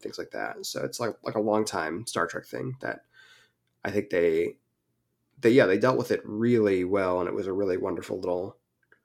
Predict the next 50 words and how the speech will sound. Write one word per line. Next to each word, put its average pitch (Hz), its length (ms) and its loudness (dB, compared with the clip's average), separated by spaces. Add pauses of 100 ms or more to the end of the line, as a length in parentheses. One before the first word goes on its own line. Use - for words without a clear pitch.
(240)
thing 143 340 8
that, 107 160 4
you 151 100 6
know, 104 320 4
it's - 140 -8
not, 151 100 0
like, 139 100 0
a 110 60 2
thing 107 360 2
that, - 320 -2 (920)
you 127 60 0
know, 110 80 4
the 104 80 4
show 139 160 6
was 113 180 6
good, 92 460 4
but 104 140 -4
that's 101 180 -4
the - 60 -14
kind 98 180 -2
of 95 60 -8
thing 92 140 -2
where 87 100 0
you're 87 100 0
like, 85 200 -4
"Oh, 107 200 2
well, 101 140 2
yeah, 95 180 2
this 123 220 -10
is 131 80 -4
the 120 60 -6
kind 113 120 -2
of 104 60 -2
thing 92 120 -2
Star 101 160 -2
Trek 98 220 -6
nails, 98 560 -2 (100)
so 117 380 2 (180)
you 113 120 0
wanna 101 220 4
see 98 200 -2
'em 92 320 -2 (380)
nail 85 340 0
it," - 180 -8
and 104 200 -2
they 87 120 0
did. 90 460 -2 (680)
And, 95 140 2
you 131 80 6
know 101 300 2